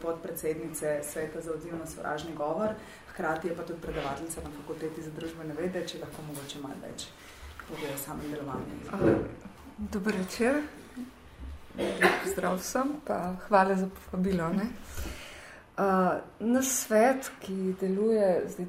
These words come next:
Speaker 2: dobrih devet mesecev, je pač del tega projekta, ki ga je, eh, predstavila Mojca na začetku in je zasnovan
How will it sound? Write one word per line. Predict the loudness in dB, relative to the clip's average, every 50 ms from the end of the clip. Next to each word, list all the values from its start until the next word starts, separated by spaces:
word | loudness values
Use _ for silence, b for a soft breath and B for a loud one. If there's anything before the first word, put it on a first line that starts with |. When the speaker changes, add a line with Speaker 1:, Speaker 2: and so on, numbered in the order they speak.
| 4
Speaker 2:
dobrih | 4 4 4 4 0 -2 -4
devet | -4 0 0 0 0 0 -4
mesecev, | -4 -4 -4 -6 -8 -2 4 8 8 8 8 6 B B B B B B B B -6 -4
je | -2
pač | 0 2 0 2 4
del | 2 2 4
tega | 2 2 2 2 0
projekta, | 0 0 0 2 2 2 2 2 0 0 2
ki | 2 0 0 0
ga | 0 0 2
je, | 2 2 2 0 0 -2
eh, | -2 -2 -2 0 0 0 -2 -4
predstavila | -8 -8 -4 -6 -4 -2 0 0 2 2 2 2 2 0 0 -2 -2 -2 0
Mojca | 0 0 0 0 -2 -4 -6
na | -6 -6
začetku | -6 -8 -8 -8 -2 2 2 2 2 0 -2 -2 0 2 2 2 2 B B B B B B 0
in | 4 6 6 6 6 6
je | 6 6 6 6 6
zasnovan | 4 2 -2 0 0 2 4 4 6 6 4 2